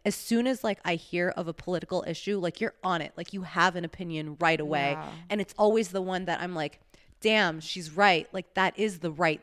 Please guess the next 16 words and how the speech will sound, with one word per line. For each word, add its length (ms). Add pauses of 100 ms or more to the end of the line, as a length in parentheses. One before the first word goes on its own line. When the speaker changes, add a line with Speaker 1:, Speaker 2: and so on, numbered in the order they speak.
Speaker 1:
thing." 440 (100)
Speaker 2:
Oh, 280
wow. 680
Jesus. 720 (200)
Speaker 1:
Another 340
thing 220
that's 240
hard 240
Speaker 2:
Wow. 160
Speaker 1:
to 140 (220)
put 200
into 320
words, 400
but, 180
like, 260
you, 400